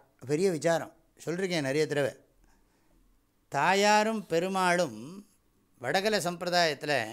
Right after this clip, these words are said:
தாயார் ஜீவன்தான், பெருமாள் தான் பகவான்.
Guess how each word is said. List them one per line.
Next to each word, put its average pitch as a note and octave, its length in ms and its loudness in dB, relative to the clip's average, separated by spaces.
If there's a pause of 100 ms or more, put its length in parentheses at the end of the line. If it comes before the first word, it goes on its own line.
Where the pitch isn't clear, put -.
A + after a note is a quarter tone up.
(1160)
தாயார் A3 520 6
ஜீவன்தான், F#3 680 -2 (1040)
பெருமாள் D#3+ 420 -2
தான் E3 280 -4
பகவான். A#2 400 -6